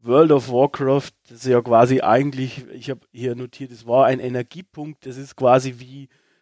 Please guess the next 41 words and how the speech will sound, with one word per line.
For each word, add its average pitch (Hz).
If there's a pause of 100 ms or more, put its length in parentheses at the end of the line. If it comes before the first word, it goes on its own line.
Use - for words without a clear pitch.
(180)
ähm, 127 (440)
das 135
hat 147
ja 147
irgendwie 147
wie 139
die 135
Faust 139
aufs 147
Auge 175
gepasst. 135
Ähm, 135 (260)
jeder 151
hat 160
anscheinend, 156
da, 143
ohne 156
dass 147
man's 151
gewusst 143
hatte, 147 (480)
ähm, 139
auf 135
so 160
ein 156
Spiel 190
gewartet. 151
Also 139
es 127
war 147
ja 151
nicht 156
das 123
erste 156
M 151
M 156
O 156
R 160
P 156
G, 160
sondern, 135